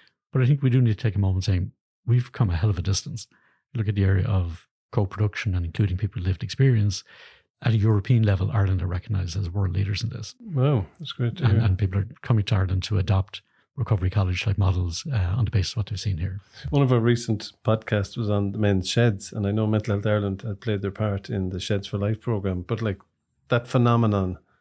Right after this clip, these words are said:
Speaker 2: is, is looked on, you know, by other countries as like, "How, how are you doing that?" But
Speaker 1: Yeah.
Speaker 2: like, there's something built in that we can create that social support system. You know, so I think that's another example of what you're talking about,
Speaker 1: Yeah.
Speaker 2: is it?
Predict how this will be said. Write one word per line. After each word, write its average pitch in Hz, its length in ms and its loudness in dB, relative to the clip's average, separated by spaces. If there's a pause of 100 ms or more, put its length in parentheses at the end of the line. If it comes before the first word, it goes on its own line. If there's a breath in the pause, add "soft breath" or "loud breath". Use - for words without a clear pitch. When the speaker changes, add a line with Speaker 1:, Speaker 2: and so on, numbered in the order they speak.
(140)
Speaker 2:
is, 113 320 0
is 107 140 0
looked 123 260 0
on, 107 460 -2 (540 soft breath)
you 131 80 0
know, 107 140 4
by 104 200 0
other 107 160 -2
countries 120 400 0
as 101 100 -4
like, 98 180 -2
"How, 123 200 0
how 113 120 -2
are 120 60 0
you 113 160 0
doing 117 240 2
that?" 90 340 -2
But 120 80 2
Speaker 1:
Yeah. 110 60 4
Speaker 2:
like, 101 140 0
there's 107 140 -4
something 117 560 -2 (280)
built 117 260 2
in 107 420 2
that 101 100 -4
we 95 100 -6
can 107 120 -6
create 117 260 0
that 98 160 0
social 110 280 -4
support 101 440 -6
system. - 500 -4 (420)
You 131 80 2
know, 110 160 0
so 104 320 -2
I 120 40 -2
think 120 160 0
that's 117 160 0
another 107 220 2
example 104 300 2
of 101 40 -4
what 98 100 -6
you're - 60 -14
talking 104 240 -2
about, 101 140 0
Speaker 1:
Yeah. 131 140 2
Speaker 2:
is 127 60 -4
it? - 60 -20